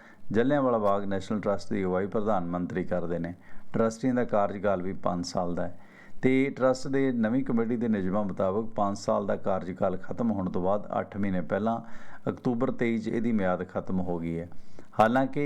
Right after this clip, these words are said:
ਇਸ ਦੌਰਾਨ ਇਸ ਨੈਸ਼ਨਲ ਟਰੱਸਟ ਦੀ ਇੱਕ ਵੀ ਮੀਟਿੰਗ ਨਹੀਂ ਹੋਈ ਤੇ ਮੌਜੂਦਾ ਭਾਜਪਾ ਸਰਕਾਰ ਵੀ ਉਕਤ ਟਰੱਸਟ ਦੀ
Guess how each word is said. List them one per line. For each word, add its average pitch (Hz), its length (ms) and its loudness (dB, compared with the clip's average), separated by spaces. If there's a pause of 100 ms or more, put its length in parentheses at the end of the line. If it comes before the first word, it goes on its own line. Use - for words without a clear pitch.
(160)
ਇਸ 131 260 0
ਦੌਰਾਨ 127 280 2 (100)
ਇਸ 123 300 0
ਨੈਸ਼ਨਲ 113 420 0
ਟਰੱਸਟ 110 340 0
ਦੀ 110 200 -4
ਇੱਕ 143 260 -2
ਵੀ 139 140 2
ਮੀਟਿੰਗ 90 400 0
ਨਹੀਂ 104 180 2
ਹੋਈ 85 240 -2 (720)
ਤੇ 127 80 4
ਮੌਜੂਦਾ 107 460 2
ਭਾਜਪਾ 113 440 2
ਸਰਕਾਰ 101 480 0
ਵੀ 110 220 -2 (100)
ਉਕਤ 131 320 0 (120)
ਟਰੱਸਟ 101 320 -2
ਦੀ 101 160 -2